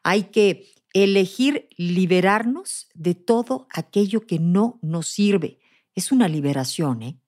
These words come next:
O sea, saca lo que no utilizas. Marie Kondo dice, "Quédate con lo que te hace feliz".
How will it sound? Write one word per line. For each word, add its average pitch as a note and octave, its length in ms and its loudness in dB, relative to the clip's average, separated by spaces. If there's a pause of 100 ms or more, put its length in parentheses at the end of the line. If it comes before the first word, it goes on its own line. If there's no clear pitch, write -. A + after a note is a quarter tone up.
(280)
O - 80 -20
sea, E3+ 260 -2 (180)
saca A#3 420 -2
lo G3 220 0
que F#3 100 -4
no F3 160 0
utilizas. E3+ 880 -6 (840)
Marie D3 480 0
Kondo F3+ 320 0
dice, E3+ 380 -2 (300)
"Quédate G3+ 420 0
con D#3+ 180 -4
lo D3+ 120 -6
que - 120 -6
te E3+ 160 -2
hace F3 200 -4
feliz". D#3 600 -6